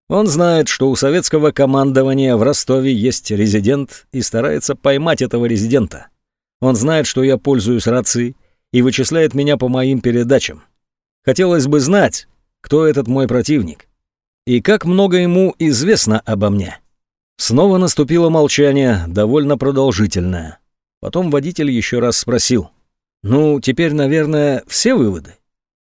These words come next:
Шубин усмехнулся и ответил: "Нет, Степанчук, и это не всё. Ты тут спрашивал о том, что должен уметь делать хороший разведчик. Так вот,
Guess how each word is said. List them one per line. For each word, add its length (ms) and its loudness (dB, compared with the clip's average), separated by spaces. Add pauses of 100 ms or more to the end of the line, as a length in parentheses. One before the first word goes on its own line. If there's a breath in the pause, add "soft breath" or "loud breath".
(180)
Шубин 300 0
усмехнулся 600 -2
и 120 -4
ответил: 520 -4 (280)
"Нет, 260 2
Степанчук, 760 -4
и 100 -2
это 280 2
не 120 0
всё. 300 -6 (720)
Ты 100 2
тут 180 0
спрашивал 540 0
о 60 2
том, 280 2 (380)
что 240 2
должен 360 2
уметь 300 2
делать 340 2
хороший 380 -2
разведчик. 640 0 (400)
Так 200 2
вот, 360 2